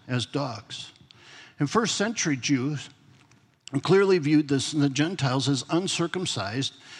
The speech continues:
dogs. And, and Tim helped us understand the law and the oral tradition last week and, and, and,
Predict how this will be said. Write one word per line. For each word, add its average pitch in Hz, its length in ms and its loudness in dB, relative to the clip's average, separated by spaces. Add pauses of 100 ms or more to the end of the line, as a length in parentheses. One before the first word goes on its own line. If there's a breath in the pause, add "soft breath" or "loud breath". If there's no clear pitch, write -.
(180 loud breath)
dogs. 143 400 0
And, 147 180 4
and 151 320 0
Tim 214 280 -2
helped 165 280 0
us 165 160 0
understand 165 600 -2 (360 loud breath)
the 151 140 4
law 156 340 6
and 151 220 2
the 139 80 2
oral 160 420 2
tradition 151 680 -2
last 113 380 -6
week 104 280 -6
and, 131 200 -2 (360 loud breath)
and, 139 280 2
and, 143 400 0